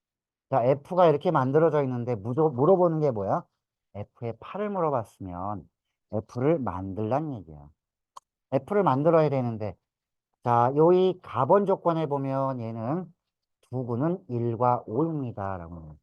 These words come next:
그러면 이게 지금 아래로 볼록인지 위로 볼록인지 알 수가 없지. 두 개를 한번 그려볼게, 이렇게. 이런 경우 아니면 이런 경우일 거야. 자,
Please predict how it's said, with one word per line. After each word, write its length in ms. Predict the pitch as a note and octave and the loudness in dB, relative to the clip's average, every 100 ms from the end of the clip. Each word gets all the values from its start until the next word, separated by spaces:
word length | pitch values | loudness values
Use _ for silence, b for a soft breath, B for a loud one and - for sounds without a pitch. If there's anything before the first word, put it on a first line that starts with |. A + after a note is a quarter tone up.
| _ | _
그러면 480 | - A2+ G#2 G#2+ F#2+ _ _ _ _ _ _ _ _ _ _ _ _ _ _ _ _ _ | -12 -10 -10 -12 -14 _ _ _ _ _ _ _ _ _ _ _ _ _ _ _ _ _
이게 160 | A2+ D3 | -4 -2
지금 240 | C3 C#3+ | -2 -2
아래로 400 | - A#2+ D#3 E3 | -2 0 2 2
볼록인지 640 | C#3+ C#3+ B2+ A2 G#2+ F#2+ F#2+ E2+ E2 | 2 2 2 0 -6 -8 -12 -14 -10
위로 240 | G2 C3+ D#3+ | -6 -2 0
볼록인지 560 | D3 B2 A#2 A2 G2 | 0 -2 -2 -6 -8
알 140 | G#2 G2+ | -10 -10
수가 220 | - A2+ | -10 -8
없지. 360 | G2+ _ - E2 _ _ _ _ _ | -8 _ -20 -20 _ _ _ _ _
두 80 | B2+ | -4
개를 180 | D#3+ D3+ | 0 2
한번 200 | C#3 C3 | 0 -4
그려볼게, 500 | A#2 B2 G#2+ G2 G2 | -4 -4 -4 -6 -10
이렇게. 440 | F2+ E2 F#2 A#2+ C#3 _ _ _ _ _ _ _ - | -10 -14 -14 -14 -16 _ _ _ _ _ _ _ -6
이런 300 | B2 D3 D3+ | -2 0 0
경우 220 | C3+ C3 | 0 0
아니면 440 | A2+ A2+ B2 E3+ - _ _ | -4 -4 -4 -4 -6 _ _
이런 320 | C3 C#3 E3 | 0 2 2
경우일 300 | D3 B2+ A2+ - | 0 -2 -4 -8
거야. 380 | G#2+ F#2+ C#3+ D#3+ _ _ _ _ _ _ _ _ _ | -8 -4 -6 -6 _ _ _ _ _ _ _ _ _
자, 120 | - | -8